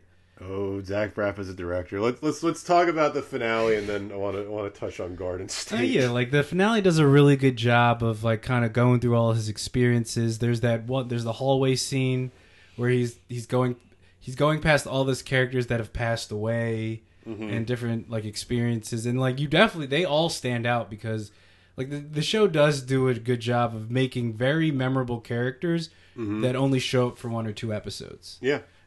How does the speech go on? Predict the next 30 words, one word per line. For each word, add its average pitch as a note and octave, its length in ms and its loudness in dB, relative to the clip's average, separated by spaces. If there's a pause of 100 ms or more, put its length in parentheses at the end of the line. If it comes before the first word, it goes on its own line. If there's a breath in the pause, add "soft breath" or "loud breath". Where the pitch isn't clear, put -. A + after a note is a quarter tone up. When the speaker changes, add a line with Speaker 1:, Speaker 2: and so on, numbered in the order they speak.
Speaker 2:
And A#2 280 -2
so A#2+ 600 0
that B2 320 -2
scene E3 380 0
where C3 100 2
he's B2+ 220 -2
going B2 340 2
through C3 240 -4
basically A#2+ 640 -4 (380 loud breath)
all B2+ 180 4
of A#2+ 60 0
his A#2+ 120 -2
past B2+ 360 0
experiences, C3+ 960 0
and A2+ 160 -4
it's, - 100 -10
like, A2 140 -6
his A2+ 160 -6
last, B2+ 420 -2
supposed - 420 -4
to G#2+ 60 -10
be A2 140 -6
his G2+ 160 -6
last A2 300 -8
day G#2+ 260 -4 (600 soft breath)
at - 160 -6
the A2 80 -2
hospital, A#2 840 0
it's A#2 240 -8
really, D#3+ 600 2